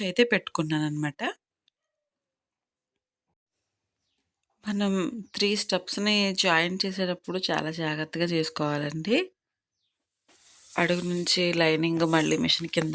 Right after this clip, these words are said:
పడిపోవడం ఇట్లా ఉంటుంది, కొత్త వారికి కొంచెం ఇబ్బందిగా ఉంటుంది. అందుకే అన్నీ ఒకసారి నేను జాయింట్ చేయలేదన్నమాట, ఒకటి ఒకటి చేసి చూపించాను క్లియర్గా. చూసారు కదా,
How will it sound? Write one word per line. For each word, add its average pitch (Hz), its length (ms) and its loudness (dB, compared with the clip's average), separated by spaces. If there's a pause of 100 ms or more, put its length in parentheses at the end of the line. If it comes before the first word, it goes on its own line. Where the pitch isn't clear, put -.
పడిపోవడం 156 560 -2 (140)
ఇట్లా 151 260 0 (140)
ఉంటుంది, 156 400 0 (100)
కొత్త 185 320 4
వారికి 170 380 -6
కొంచెం 156 300 -4
ఇబ్బందిగా 165 500 0
ఉంటుంది. 160 320 -4 (760)
అందుకే 202 320 0
అన్నీ 208 180 0 (100)
ఒకసారి 220 360 2
నేను 196 240 2
జాయింట్ 170 320 4
చేయలేదన్నమాట, 160 720 2 (200)
ఒకటి 190 360 0
ఒకటి 175 220 0 (100)
చేసి 170 320 2
చూపించాను 156 580 -2
క్లియర్గా. 156 440 -2 (2000)
చూసారు 220 380 -2
కదా, 214 180 -4